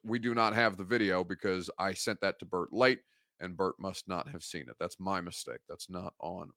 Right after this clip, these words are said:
Robert. My, uh, but anyway, it's on my, uh, Twitter account or X account, whatever you, whatever you wanna call it. It's, uh, Malik Willis talking through the interception. I thought Teron Davenport did a good job of kinda setting him up to explain what it was that he was seeing on the play.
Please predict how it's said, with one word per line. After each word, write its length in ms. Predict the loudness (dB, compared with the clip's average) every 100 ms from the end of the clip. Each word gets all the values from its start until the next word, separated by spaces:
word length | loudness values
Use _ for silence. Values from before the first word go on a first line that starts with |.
| -12
Robert. 320 | -10 -10 -14 -12
My, 340 | -8 -6 -2
uh, 180 | 0 -2 -4 -16 _ 6
but 100 | 8
anyway, 280 | 8 4 2
it's 160 | 4 10
on 180 | 10 12
my, 240 | 10 10
uh, 320 | 8 8 6
Twitter 320 | 4 4 6
account 320 | 6 4 4 2
or 120 | 4
X 300 | 4 2 -2
account, 320 | -2 0 0
whatever 260 | 2 0 0
you, 180 | -2 -4 _ _ _ _ 0
whatever 220 | 2 4
you 120 | 2
wanna 160 | 0 0
call 360 | 4 6 8
it. 100 | 4 2
It's, 300 | -2 -2 0
uh, 300 | 4 4 2 2
Malik 280 | 2 2
Willis 300 | 4 4 4
talking 420 | 6 8 8 4 -4
through 200 | 0 2
the 100 | 2
interception. 440 | 2 2 0 2
I 60 | 4
thought 240 | 4 4
Teron 320 | 4 6 6
Davenport 540 | 6 6 4 0 0 0
did 120 | 0
a 140 | 0 -2 _ _ _ 0
good 160 | 0
job 340 | 6 8 8 6
of 80 | 0
kinda 200 | 0 2
setting 340 | 6 8 8
him 160 | 4 4
up 220 | 4 2
to 100 | -4
explain 580 | -2 -2 2 4 4 4
what 140 | 4
it 60 | 6
was 240 | 4 2
that 80 | -2
he 60 | -4
was 120 | -2
seeing 260 | -2 -2
on 120 | -2 -4
the 60 |
play. 400 | 0 6 6 6